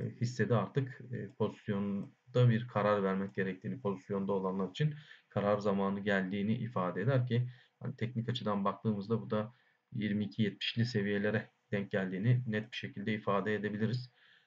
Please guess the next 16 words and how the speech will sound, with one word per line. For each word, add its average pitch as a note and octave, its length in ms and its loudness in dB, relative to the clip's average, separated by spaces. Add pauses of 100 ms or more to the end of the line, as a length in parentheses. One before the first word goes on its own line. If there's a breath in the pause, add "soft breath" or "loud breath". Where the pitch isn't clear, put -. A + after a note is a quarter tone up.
(120 soft breath)
E, G2 320 -2
zira G#2 380 0
baktığımızda G2+ 560 -2
şöyle G2+ 300 -4
hemen F#2+ 260 -2
günlük G2+ 300 -6
periyottaki F#2+ 540 -6
hareketlerini F#2 640 -4
de F2+ 220 -6
incelemeye F#2+ 540 -2
çalışalım. F#2 560 0 (600 loud breath)
E, - 280 -6
hisse A2+ 280 0
fiyatlaması G2+ 680 -2
beş G2+ 220 -2
günlük, G#2+ 340 -4